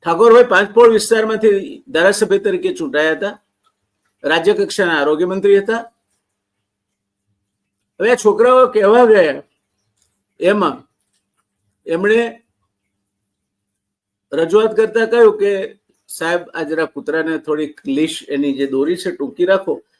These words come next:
તો આ રીતે ના થાય ને આ ગરીબ માણસોને આ પ્રકારે, આ તો સારું થયું કરડ્યો નહીં, નહીં તો કરડ્યો હતો." બધી દલીલો સાંભળીને ઠાકોરભાઈનો પિત્તો ફાટ્યો. એમાં એક હરનીશ અમીન કરીને અમારી સાથે,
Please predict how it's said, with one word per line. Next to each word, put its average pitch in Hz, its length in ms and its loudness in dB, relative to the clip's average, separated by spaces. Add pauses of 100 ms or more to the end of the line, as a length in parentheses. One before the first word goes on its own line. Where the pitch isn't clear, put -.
(120)
તો 151 80 -6
આ 151 100 0
રીતે 151 480 -2 (1160)
ના 185 180 -2
થાય 143 280 -4
ને 139 260 -6 (200)
આ 135 200 -8
ગરીબ 139 340 -6
માણસોને 139 480 -4
આ 123 160 -10
પ્રકારે, 131 500 -6 (360)
આ 123 40 -12
તો 127 80 -10
સારું 170 300 -2
થયું 165 180 -6
કરડ્યો 160 340 4
નહીં, 131 140 0
નહીં 117 180 -6
તો 147 80 -4
કરડ્યો 190 340 4
હતો." 117 220 -8 (1080)
બધી 202 180 6
દલીલો 180 360 4
સાંભળીને 165 600 -2 (540)
ઠાકોરભાઈનો 147 440 0
પિત્તો 139 280 -6
ફાટ્યો. 170 400 -6 (2500)
એમાં 214 280 2
એક 247 140 2
હરનીશ 190 400 2
અમીન 226 260 2
કરીને 190 300 0
અમારી 175 240 -2
સાથે, 147 460 -4